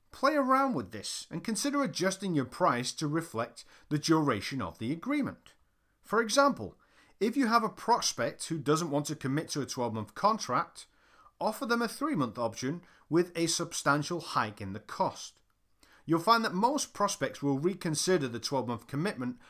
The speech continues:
rather than throw money down the drain. Some prospects will also have a fear that their price will increase in the second year of their agreement.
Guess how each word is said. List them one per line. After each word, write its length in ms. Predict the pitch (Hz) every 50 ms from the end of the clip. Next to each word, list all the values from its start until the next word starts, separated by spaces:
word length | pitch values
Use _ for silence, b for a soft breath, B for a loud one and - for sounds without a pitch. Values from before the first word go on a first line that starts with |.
| B B B
rather 400 | 127 131 147 160 170 170 175 175
than 200 | 156 175 175 165
throw 260 | 151 - 127 123 120
money 300 | 123 123 120 117 113 104
down 240 | 95 101 92 95 101
the 60 | 107 98
drain. 380 | 107 117 117 113 107 101 98 _ _ _ _ _ _ _ _ _ _ _ _ _ _ _ _ _ _ _ _ _ _ _ _ -
Some 360 | - - - 262 277 294 262
prospects 560 | - 196 196 190 - - 196 185 143 - 165
will 160 | 165 175 170 160
also 500 | 160 170 202 208 - - - 208 202 185
have 300 | - - 165 160 156 160
a 60 | 147
fear 460 | - - - 139 123 110 101 101 104 b b b b
that 160 | 143 151 151
their 160 | 143 180 202
price 440 | 196 - - - 175 156 135 127 -
will 120 | 139 127 127
increase 540 | 127 123 - - - 196 208 170 - -
in 100 | 123 110
the 60 | 110 110
second 420 | - - 170 156 - - 135 123
year 140 | 107 98 92
of 80 | 92
their 100 | 98 98
agreement. 560 | 101 110 120 110 135 160 160 143 113 95 92